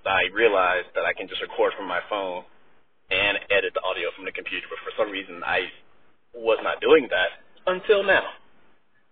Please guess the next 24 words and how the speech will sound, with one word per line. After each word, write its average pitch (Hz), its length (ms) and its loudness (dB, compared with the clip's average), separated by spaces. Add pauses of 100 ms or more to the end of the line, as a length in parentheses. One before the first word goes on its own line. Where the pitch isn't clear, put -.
(140)
So 123 280 8
yeah, 117 260 6
today 160 480 12
I'm 135 160 0
just 139 220 -2
now 135 180 0
leaving 120 300 0
work. 156 260 10 (680)
It 123 160 0
is, 120 240 -2
uh, 104 280 -2 (300)
oh, 107 260 4
the 110 60 -6
day 117 320 2
is, 95 460 -4 (1800)
what - 140 -6
is, - 80 -2 (100)
what, 131 200 -8
what - 120 -10
day - 160 -10
is - 100 -10
it? - 120 -8 (220)
It's 123 120 -4
August? 165 380 6